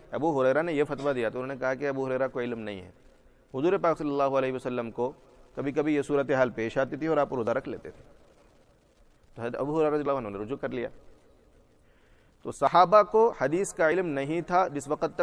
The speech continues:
انہوں نے فتویٰ دیا تھا۔ کبھی تو یہ صورت پیش آئی کہ جو فت-، دیا گیا فتویٰ وہ حدیث سے میچ کر گیا، اور کبھی ایسی صورت پیش آئی کہ وہ میچ نہیں ہوا، تو پھر صحابہ نے اپنے قول سے رجوع کر لیا۔ اس کی تفصیلات ہیں۔ ایک وجہ یہ بنی، کئی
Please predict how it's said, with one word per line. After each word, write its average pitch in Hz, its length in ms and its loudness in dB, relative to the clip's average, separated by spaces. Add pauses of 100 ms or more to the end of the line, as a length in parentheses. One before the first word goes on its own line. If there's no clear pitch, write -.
انہوں 143 180 -2
نے 151 100 -4
فتویٰ 135 380 0
دیا 131 240 2
تھا۔ 170 220 0
کبھی 170 300 0
تو 196 120 2
یہ 196 120 4
صورت 202 320 0
پیش 170 240 -2
آئی 151 220 2 (240)
کہ 156 80 -2
جو 156 120 0
فت-، 143 220 -4
دیا 160 200 4
گیا 165 260 4
فتویٰ 156 440 0
وہ 139 100 0
حدیث 135 260 -2
سے 143 120 -2
میچ 131 300 -2
کر 151 180 0
گیا، 117 260 2 (220)
اور 135 160 2
کبھی 165 280 2
ایسی 180 180 0
صورت 175 300 -2
پیش 147 220 0
آئی 135 160 0
کہ 139 60 -6
وہ 143 100 0
میچ 127 300 -4
نہیں 139 200 -2
ہوا، 110 200 -2
تو 117 140 -4
پھر 131 120 -4
صحابہ 123 340 0
نے 139 100 -4
اپنے 120 200 -6
قول 107 220 -4
سے 151 100 -4
رجوع 113 200 -6
کر - 160 -6
لیا۔ 98 180 -8 (540)
اس 135 120 -10
کی 156 100 -2
تفصیلات 143 580 0
ہیں۔ 92 80 -14 (280)
ایک 185 200 8
وجہ 165 260 4
یہ 120 160 0
بنی، 117 220 0 (1700)
کئی 196 200 6